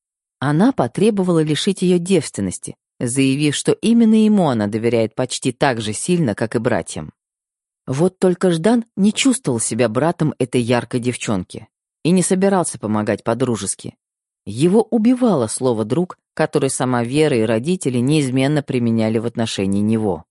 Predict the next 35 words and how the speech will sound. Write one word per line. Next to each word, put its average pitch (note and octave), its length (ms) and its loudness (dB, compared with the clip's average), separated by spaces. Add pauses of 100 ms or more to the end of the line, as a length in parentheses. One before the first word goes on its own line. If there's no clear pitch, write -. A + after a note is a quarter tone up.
Ждана. A2 520 -4 (540)
"Мне G3 340 4
это A#3+ 160 0
мешает, A#3 600 2
понимаешь? A#3 640 4 (320)
Я F3+ 120 2
не A3+ 140 4
могу A#3+ 320 2
встречаться A#3 560 -2
с - 40 -8
парнями. G3+ 640 0 (360)
У G#3 80 2
меня C4 220 6
фобия F#3+ 400 2
перед G3+ 320 0
интимной A#3 400 2
близостью. E3+ 600 -2 (440)
Ты F#3+ 140 2
должен E3+ 500 2
мне D#3+ 180 2
помочь. D#3+ 540 0 (460)
Ну B3 100 2
тебе C#4 320 2
ведь A#3 140 0
не B3 100 2
сложно, A#3+ 540 2
Ждан", F#3 480 2 (480)
шептала A#2+ 460 0
Верочка, C3 520 -2
пытаясь G3 440 0
удержать C3+ 440 -2
крупное F3 420 -2
тело C#3 320 0
молодого A2+ 440 0
человека, B2+ 640 -4